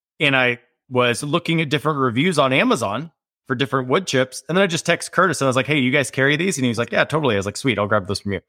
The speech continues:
But I still order stuff from Amazon, right? I'm not immune to that.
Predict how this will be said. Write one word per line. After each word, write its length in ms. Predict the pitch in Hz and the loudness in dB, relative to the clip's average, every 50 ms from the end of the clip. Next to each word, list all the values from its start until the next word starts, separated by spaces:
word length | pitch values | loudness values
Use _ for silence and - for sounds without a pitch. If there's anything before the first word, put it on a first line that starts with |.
| _ _ _ _ _ _ _ | _ _ _ _ _ _ _
But 100 | 131 123 | 0 2
I 40 | 120 | 2
still 300 | - - - 214 202 185 | -2 0 0 2 2 4
order 260 | 160 170 165 143 123 | 4 2 2 2 0
stuff 300 | - - 113 101 - - | -2 -2 -2 -4 -2 -2
from 180 | 101 92 90 | -4 -2 -2
Amazon, 560 | 92 92 90 82 69 - - - - - - - _ _ _ _ _ _ _ _ _ _ _ _ _ _ _ | -2 -2 -4 -4 -6 -10 -12 -14 -16 -18 -20 -20 _ _ _ _ _ _ _ _ _ _ _ _ _ _ _
right? 260 | 113 110 113 113 110 - | -2 -2 0 -2 -2 -2
I'm 140 | 160 143 147 | -2 2 4
not 200 | 160 160 156 143 | 4 4 4 2
immune 300 | 127 127 123 117 107 101 | 2 2 2 2 0 0
to 60 | 95 | -2
that. 280 | 87 85 85 92 104 | -2 -4 -2 -4 -4